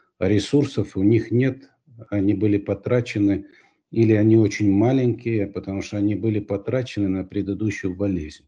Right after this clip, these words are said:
Поэтому, э, скажем, логика вот такого поражения, ну, это достаточно классическая, э, история для,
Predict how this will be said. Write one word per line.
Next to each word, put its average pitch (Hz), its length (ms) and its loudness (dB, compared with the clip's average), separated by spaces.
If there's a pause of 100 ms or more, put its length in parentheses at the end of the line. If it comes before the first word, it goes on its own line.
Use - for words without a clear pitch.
(480)
Поэтому, 113 1040 2
э, 87 40 -6
скажем, 107 460 0
логика 117 580 2
вот 113 200 0
такого 120 420 -2
поражения, 120 680 0
ну, 104 180 0
это 104 200 -6
достаточно 101 680 -8
классическая, 90 840 -8 (580)
э, 95 40 -10 (240)
история 117 560 0
для, 95 580 -4